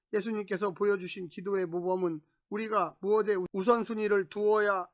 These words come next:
하는지 가르쳐 줍니다. 두 번째는 공동체적으로 기도하라. 예수님은 제자들에게 공동체적이고 하나님 중심의 기도를 가르치십니다. 이 기도는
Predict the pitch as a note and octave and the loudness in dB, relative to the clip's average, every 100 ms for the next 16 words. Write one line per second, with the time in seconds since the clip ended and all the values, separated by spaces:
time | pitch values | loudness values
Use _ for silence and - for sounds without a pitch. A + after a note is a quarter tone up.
0 | _ _ A3 A3 F#3+ F3+ E3 G3 F#3+ G3+ | _ _ -8 -6 -6 -8 -6 -4 -4 -6
1 | E3+ D#3+ D3+ A#2+ - _ G#3 G#3+ G3 G#3 | -6 -6 -8 -10 -20 _ -4 -4 -2 -2
2 | G3 F3 - A3+ A3+ G3+ A3 F#3 F#3 F#3 | -2 -4 -6 -6 -4 -4 -2 -2 -4 -4
3 | F#3 D#3+ F3+ E3+ D3 C3 - _ _ _ | -6 -4 -4 -4 -6 -10 -18 _ _ _
4 | G#3 G#3 A3+ A3 G#3 G#3+ G#3+ G3+ G#3 F#3+ | -4 -2 -2 -4 -2 0 0 0 -2 -4
5 | F#3+ - A3 A3 A3+ G#3+ G3 G3 F#3+ E3 | -6 -6 -6 -6 -6 -4 -2 -4 -4 -8
6 | C#3 - G#3+ G#3+ G#3 F#3 G3+ F3+ G3 F#3+ | -10 -12 -10 -8 -8 -8 -10 -8 -6 -6
7 | - F#3+ F#3+ F#3 F3+ - F3+ F3+ F3 - | -6 -4 -2 -2 -4 -10 -8 -8 -12 -10
8 | E3 D3 B2 _ _ _ - A3 G#3+ G3+ | -8 -8 -12 _ _ _ -12 -10 -8 -4
9 | G#3+ G3 | 0 0